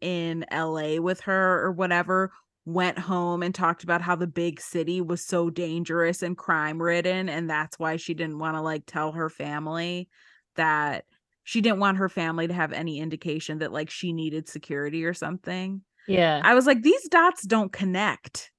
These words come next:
Speaker 2: No. Well, the family already knew about the stalker thing,
Speaker 1: They
Speaker 2: too.
Speaker 1: already knew. That was
Speaker 2: Like,
Speaker 1: the thing. They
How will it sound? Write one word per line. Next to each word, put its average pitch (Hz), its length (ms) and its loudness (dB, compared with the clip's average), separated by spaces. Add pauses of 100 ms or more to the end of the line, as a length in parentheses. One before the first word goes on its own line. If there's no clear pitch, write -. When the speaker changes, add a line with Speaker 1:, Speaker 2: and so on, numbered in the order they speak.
(120)
Speaker 2:
No. 233 240 8
Well, 302 200 10
the 330 140 10
family 403 340 10
already 349 220 10
knew 339 320 12
about 208 240 10
the 190 80 2
stalker 202 460 6
thing, - 180 -2
Speaker 1:
They 349 200 8
Speaker 2:
too. - 260 6
Speaker 1:
already 370 400 8
knew. 403 180 6
That 330 220 6
was 349 60 6
Speaker 2:
Like, 233 120 6
Speaker 1:
the 320 60 -4
thing. 359 460 0
They 294 140 2